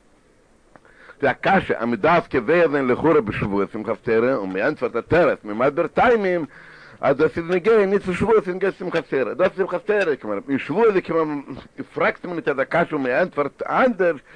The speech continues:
ווארום ביי שבועות, דאס איז נישט קסאו, קדייטעך, ביי שבועות, דאס איז א מסקנה. וואס אין איינעם זין, דאס, וואס שטייט אין גמרא,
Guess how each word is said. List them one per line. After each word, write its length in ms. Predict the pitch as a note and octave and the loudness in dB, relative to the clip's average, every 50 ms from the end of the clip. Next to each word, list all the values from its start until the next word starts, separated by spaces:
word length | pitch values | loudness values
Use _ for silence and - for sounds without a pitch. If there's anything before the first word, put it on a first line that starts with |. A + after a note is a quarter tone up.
| - - D3 - | -20 -20 -14 -2
ווארום 220 | - E3 E3+ E3 | 0 2 2 2
ביי 100 | D3 D3+ | 0 -4
שבועות, 400 | - - D3+ E3+ B3 A#3 A3 E3+ | -6 -6 -2 2 4 4 4 4
דאס 140 | D#3+ D#3+ C3 | 0 -4 -4
איז 60 | E3 | -4
נישט 160 | G3 G3 - - F3+ D#3+ - - _ | -4 -4 -4 -6 -6 -6 -6 -12 _
קסאו, 340 | - F#3 D#3+ E3+ F#3 E3 E3+ | -4 -2 0 0 -2 0 0
קדייטעך, 300 | F#3+ G#3+ G#3+ - F#3+ E3 | 0 0 0 0 -2 -4
ביי 140 | D#3+ F3 | -4 -4
שבועות, 240 | D#3+ - F3+ G3+ F3+ | -2 0 0 0 0
דאס 160 | E3 E3+ - | 0 -2 -2
איז 60 | D#3+ D3 | -2 -2
א 40 | |
מסקנה. 240 | D3+ - - - A#2+ G2 - _ _ _ _ _ _ _ _ _ _ _ _ _ _ _ _ _ _ _ _ _ _ _ _ _ _ _ _ _ _ _ _ _ _ _ _ _ _ _ _ _ _ _ - _ _ _ - - - _ | -4 -4 -4 -4 -4 -4 -6 _ _ _ _ _ _ _ _ _ _ _ _ _ _ _ _ _ _ _ _ _ _ _ _ _ _ _ _ _ _ _ _ _ _ _ _ _ _ _ _ _ _ _ -20 _ _ _ -20 -20 -20 _
וואס 200 | G2 A2+ A#2+ - | -2 -2 -2 -2
אין 100 | B2+ B2 | -4 -2
איינעם 220 | C#3 E3 F3+ F#3 E3+ | 0 0 0 0 -2
זין, 180 | - - B2+ | -4 -6 -4
דאס, 200 | A2 D3+ E3 - | 0 0 0 0
וואס 140 | D3 D3 C3+ | -2 -4 -6
שטייט 220 | - - E3+ C#3+ - | -4 -6 -8 -6 -6
אין 100 | D3 C#3 | -8 -8
גמרא, 360 | B2 B2 B2 C3+ D3 C#3 | -6 -2 0 2 2 2